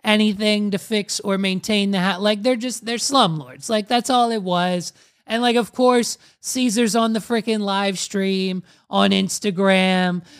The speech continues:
doing, like, you know, "Uh, Envy was just, uh, an investor and he didn't know what I was doing and there's nothing on it." Please, come on, dude. Come on. We know what was going on.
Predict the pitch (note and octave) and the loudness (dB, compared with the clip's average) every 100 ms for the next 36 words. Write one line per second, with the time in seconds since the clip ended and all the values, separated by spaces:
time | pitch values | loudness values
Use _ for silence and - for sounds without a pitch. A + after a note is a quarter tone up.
0 | _ F#3 G3 G3 F#3+ F#3 F#3 F#3 F3+ G3 | _ -4 2 4 4 2 0 0 0 -2
1 | F#3+ F#3 G3+ G3+ G3 F#3 E3+ G#3 G#3+ G#3+ | 0 0 0 -2 -2 -2 0 0 2 2
2 | G#3 G#3+ F3 G3 G#3+ - A3 G#3+ G#3 A3 | 4 2 0 -2 -2 -2 -2 0 0 0
3 | A3 G#3+ G3+ A3+ A3 F#3+ F#3+ A3+ A3 A3+ | 0 0 0 -2 0 0 0 0 -2 -4
4 | A3 A3 G#3+ G#3+ A3 G#3 G#3+ A3 F3+ G#3+ | 0 2 2 2 2 2 0 -4 -2 0
5 | G#3+ G#3+ G#3 F#3+ F3+ F3 G#3 A3 A3 A3 | 2 0 -2 -4 -4 -4 -2 -2 -2 -2
6 | A3 G#3+ - _ - - _ _ C4 A#3+ | -2 -4 -10 _ -20 -20 _ _ 0 2
7 | A#3+ - C#4 E3 D3+ D3 D3 D3 C#3+ _ | -2 -2 0 0 0 -2 -2 -2 -6 _
8 | _ _ - A#3 E3 D#3+ D#3+ D3+ D3+ _ | _ _ -4 -2 0 2 0 -2 -6 _
9 | _ - B3 C4 C4 B3+ A3+ A3+ A#3 A#3 | _ -4 0 2 2 2 0 0 0 2
10 | E3 D#3+ D#3+ D#3 D#3 | 0 2 0 0 -4